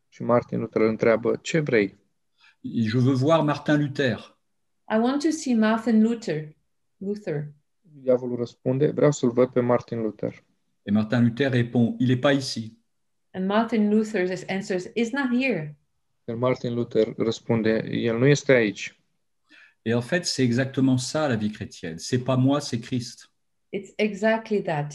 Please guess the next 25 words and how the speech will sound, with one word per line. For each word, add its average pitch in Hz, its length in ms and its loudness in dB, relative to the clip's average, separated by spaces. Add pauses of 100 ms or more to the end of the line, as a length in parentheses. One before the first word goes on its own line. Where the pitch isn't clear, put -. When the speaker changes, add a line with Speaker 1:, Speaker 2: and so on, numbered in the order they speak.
(320)
Speaker 3:
Christian 208 320 -4
life 202 320 -2
is 175 200 -6
not 202 400 -4
me, 185 240 -6
it's 156 240 -10
Christ. - 800 -10 (1200)
Speaker 1:
Este 131 240 -8
exact 147 320 0
la 139 60 4
fel 127 240 0
în 117 140 0
viața 117 300 2
noastră. 127 680 0
Viața 131 420 0
noastră 123 520 -2
de 127 180 -6
creștini 123 600 -4
nu 135 140 0
este 117 520 2 (340)
despre 113 400 2
noi, 113 320 2
ci - 140 -14
despre - 380 -8
Isus. - 500 -12